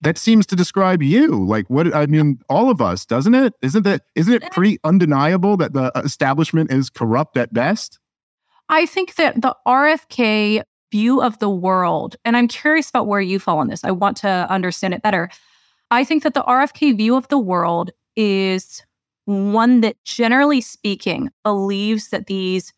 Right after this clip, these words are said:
Speaker 2: people in positions of power who are abusing their authority are malicious. They are malicious and they are coordinated. This is, I think, very similar to the Alex Jones worldview, which I find Alex Jones super fascinating. I actually went to his movie premiere in Austin when I was super, super pregnant. So I think that was my first,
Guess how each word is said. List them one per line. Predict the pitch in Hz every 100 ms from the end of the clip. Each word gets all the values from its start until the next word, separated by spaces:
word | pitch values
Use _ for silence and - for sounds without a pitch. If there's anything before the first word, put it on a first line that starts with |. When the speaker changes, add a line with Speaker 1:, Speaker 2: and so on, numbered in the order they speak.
| _ _ _
Speaker 2:
people | - 285 277 320
in | 247
positions | 220 202 208 233 226
of | 220
power | - 175 175 180
who | 175 196
are | 185
abusing | 175 196 220 247 220
their | 185
authority | 185 196 180 175 170 -
are | 185 185 180 180 _ -
malicious. | 196 180 180 - - 170 - _ _
They | 208
are | 202
malicious | 190 196 269 - 359 - - -
and | 196
they | 185
are | 175
coordinated. | - 214 180 - - - _ _ _ _ _ -
This | 240 285
is, | 277
I | 208
think, | 226 226
very | 190 190
similar | 190 180 170 175
to | 175 185 180 180 180
the | -
Alex | 180 165 175 -
Jones | 170 160 160
worldview, | - 135 - -
which | 196 202
I | 220
find | 240 214
Alex | 190 -
Jones | 185 175
super | 202 185
fascinating. | 170 180 196 190
I | 170
actually | 180 - 190
went | 185 175
to | 180 175
his | 180 175
movie | 214 247 262
premiere | 220 185 180 180
in | 185
Austin | 208 233 - 214
when | 190
I |
was | 180
super, | - - 226 240
super | 220 220 202
pregnant. | - 180 254 -
So |
I | 196
think | 208 214
that | 190
was | 190
my | 190
first, | - 185 185 -